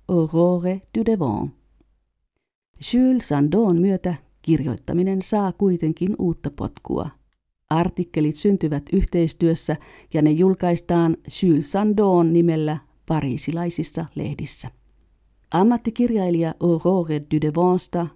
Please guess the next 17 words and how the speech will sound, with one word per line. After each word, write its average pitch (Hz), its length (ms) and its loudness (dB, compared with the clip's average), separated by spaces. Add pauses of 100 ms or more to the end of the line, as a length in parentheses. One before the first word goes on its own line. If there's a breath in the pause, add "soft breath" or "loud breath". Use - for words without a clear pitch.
(100)
kehittyy 202 640 -2
vuonna 208 300 0 (180)
tuhatkahdeksansataakolmekymmentäkaksi, 160 2250 -2 (440 loud breath)
jolloin 156 340 2
hänen 147 280 2 (120)
ensimmäinen 175 800 2 (140)
oma 175 320 2
romaaninsa 160 720 0 (140)
julkaistaan. 120 920 -4 (840)
Indiana-romaani 190 1300 2 (160)
on 214 300 2
samalla 175 540 -2 (140)
ensimmäinen 175 800 4 (320 loud breath)
George 160 320 2 (180)
Sand-pseudonyymillä 175 1400 2
julkaistava 156 840 -4
teos. - 400 -8